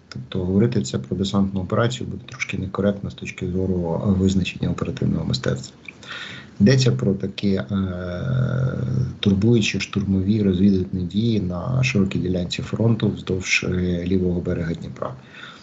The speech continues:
І це так само, до речі, відрізняє від десантної операції, від, е, так званих плацдармів, про які ми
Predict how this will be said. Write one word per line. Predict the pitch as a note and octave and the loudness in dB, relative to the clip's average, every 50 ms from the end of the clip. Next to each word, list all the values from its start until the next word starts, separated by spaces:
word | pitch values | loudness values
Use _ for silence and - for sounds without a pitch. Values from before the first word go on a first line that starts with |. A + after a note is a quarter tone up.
| - - - - | -20 -20 -12 -4
І | - | 0
це | - A2 | 2 2
так | B2 A#2+ B2 | 2 2 0
само, | - A2 F#2 F2+ F2 | 0 -2 -4 -4 -4
до | F2 F#2 | -8 -6
речі, | F2 E2 - - - - | -6 -6 -8 -10 -12 -12
відрізняє | F2 - F2+ F2 F#2 F2+ - - - F#2 F#2 | -12 -10 -10 -10 -10 -10 -12 -12 -12 -10 -10
від | F2+ - - | -10 -10 -10
десантної | - - - - F#2+ F#2+ - - - G1+ - | -10 -12 -12 -10 -12 -12 -12 -8 -6 -6 -4
операції, | - - - A#2+ B2 B2+ - - - F#2 F2+ F2+ | -4 -2 2 2 2 0 -2 -8 -10 -12 -12 -14
від, | F2+ - - - - G2+ F#2 | -16 -18 -18 -16 -12 -10 -10
е, | F2+ - | -10 -10
так | - F2+ F#2 | -10 -10 -8
званих | - G2+ F#2 F2+ F2 - | -6 -6 -4 -6 -6 -8
плацдармів, | - G2+ G2 F#2 - F2 E2+ D#2+ E2 - - - | -4 -4 -4 -4 -4 -8 -8 -8 -12 -16 -16 -12
про | - F2+ | -10 -10
які | F2+ F2 - - - | -10 -10 -12 -14 -14
ми | F2 | -14